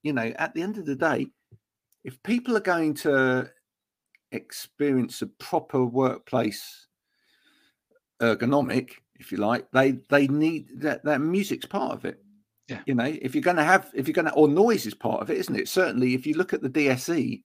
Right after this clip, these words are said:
Speaker 1: it's, that's interesting,
Speaker 2: Mm-hmm.
Speaker 1: isn't it? If you look at the D S E, D S,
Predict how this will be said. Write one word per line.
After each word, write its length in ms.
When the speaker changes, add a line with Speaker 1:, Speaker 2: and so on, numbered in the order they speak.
Speaker 1:
it's, 140
that's 220
interesting, 440
Speaker 2:
Mm-hmm. 60
Speaker 1:
isn't 200
it? 40
If 60
you 80
look 160
at 60
the 80
D 180
S 180
E, 320
D 120
S, 200